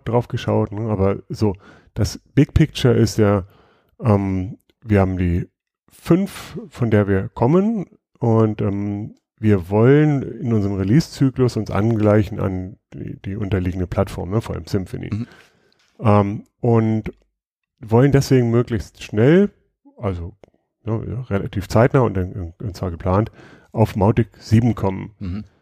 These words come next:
Speaker 1: Das ist ein großer Sprung, das ist quasi ein Doppelsprung und, äh, damit wir da jeden mitnehmen, haben wir einen Mautic sechs, damit man, wer nicht so weit springen kann, zwischendurch mal auftippeln kann.
Speaker 2: <laughs>
Speaker 1: Ja?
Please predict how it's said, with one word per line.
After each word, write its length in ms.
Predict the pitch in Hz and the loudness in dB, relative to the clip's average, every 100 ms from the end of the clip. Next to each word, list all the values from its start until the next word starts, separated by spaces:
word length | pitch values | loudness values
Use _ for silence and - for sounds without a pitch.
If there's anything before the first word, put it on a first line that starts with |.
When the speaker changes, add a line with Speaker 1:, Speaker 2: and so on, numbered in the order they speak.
| _ _ _ _ - | _ _ _ _ -4
Speaker 1:
Das 260 | - 131 165 | 2 4 4
ist 80 | |
ein 120 | 143 127 | 2 4
großer 300 | 120 123 95 | 2 2 -2
Sprung, 640 | - 123 202 240 175 127 | -2 -2 0 -4 -8 -10
das 280 | 117 107 - | -8 -8 -10
ist 100 | 110 | -10
quasi 240 | - 95 | -6 -4
ein 60 | 90 | -2
Doppelsprung 1040 | 98 165 160 160 156 - - 147 170 160 | -2 0 0 0 -6 -14 -4 -2 0 0
und, 220 | 127 120 | -2 0
äh, 300 | 117 110 107 - _ - | 0 0 0 -8 _ -2
damit 380 | 117 123 - | 2 2 2
wir 120 | 127 117 | 2 4
da 100 | 113 | 4
jeden 280 | 104 104 | 2 0
mitnehmen, 680 | 104 - 123 120 143 131 - - _ _ _ _ _ _ _ _ - 113 - 104 | -2 -2 0 2 0 -4 -8 -16 _ _ _ _ _ _ _ _ -18 -16 -6 -4
haben 340 | 104 135 156 | 0 2 4
wir 100 | 131 | 4
einen 120 | 123 | 2
Mautic 320 | 117 117 120 | 0 0 -2
sechs, 480 | - 104 117 - - 139 139 | 0 0 0 -4 -8 -12 -8
damit 240 | 110 104 104 | -6 -4 -2
man, 380 | 101 98 180 151 | -2 -4 -10 -4
wer 120 | 117 | 0
nicht 160 | 107 104 | 0 0
so 60 | 101 | -2
weit 160 | 101 | -2
springen 300 | - 117 123 | 0 0 2
kann, 260 | 120 110 107 - _ _ _ _ | 2 0 -2 -10 _ _ _ _
zwischendurch 440 | - 117 107 107 | 0 0 2 0
mal 80 | 104 | 0
auftippeln 440 | 104 - - 101 95 | -2 0 0 0 -4
kann. 280 | 87 87 - - | -6 -2 -2 0
Speaker 2:
<laughs> 600 | 180 127 - - 80 - - | 0 -2 -8 -12 -12 -8 -10
Speaker 1:
Ja? 140 | - | -6